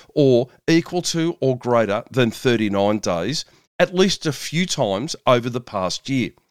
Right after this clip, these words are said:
or amenorrhea, which is the absence of the period for at least three months. Now, there's all types of things that cause that, um, and I won't go into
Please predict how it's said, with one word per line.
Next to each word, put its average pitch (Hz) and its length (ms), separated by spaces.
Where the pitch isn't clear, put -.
or 127 280
amenorrhea, 107 600
which 175 200
is 170 200
the 156 160
absence 143 400
of 127 80
the 107 80
period 104 460
for 165 200
at 139 120
least 143 340
three 107 220
months. 113 460
Now, 170 100
there's 156 200
all 202 140
types 156 360
of 135 80
things 135 300
that 117 160
cause 117 380
that, 160 300
um, 123 320
and 143 200
I 139 60
won't 156 240
go 135 180
into 123 400